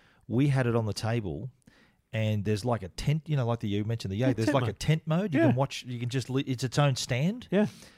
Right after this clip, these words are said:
Speaker 1: I had it so that I could, I could, um, I had my website open on it, and I had it in tent mode, and I could actually scroll the story up and over the, the fold. Of the,
Speaker 2: Yeah.
Speaker 1: it, it looked like, <laughs> it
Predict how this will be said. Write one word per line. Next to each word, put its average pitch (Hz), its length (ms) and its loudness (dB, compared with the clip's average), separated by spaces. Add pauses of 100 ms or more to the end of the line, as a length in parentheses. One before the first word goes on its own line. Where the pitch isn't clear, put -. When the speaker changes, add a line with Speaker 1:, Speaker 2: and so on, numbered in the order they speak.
(260)
Speaker 1:
I 123 100 4
had 165 240 2
it 156 160 -2
so 131 220 2
that 123 100 2
I 123 140 6
could, 117 300 -2 (360)
I 120 140 4
could, 117 380 2
um, 107 380 2
I 110 60 0
had 139 200 4
my 127 160 6
website 120 440 4
open 101 220 4
on 113 180 2
it, - 80 -8
and 107 320 -2 (400)
I 104 80 -2
had 139 220 4
it 120 120 4
in 107 280 -2
tent - 340 0
mode, 110 360 0 (260)
and 120 140 4
I 123 60 6
could 127 160 2
actually 135 320 2
scroll 135 560 6
the 120 80 2
story 127 480 4
up 127 180 -2
and 123 120 0
over 123 260 2
the, 107 100 0
the 104 200 0
fold. 147 420 2
Of - 60 2
the, 139 60 4
Speaker 2:
Yeah. 127 160 4
Speaker 1:
it, 120 260 2
it 127 120 2
looked 139 200 2
like, - 360 0
<laughs> - 80 -16
it 175 120 6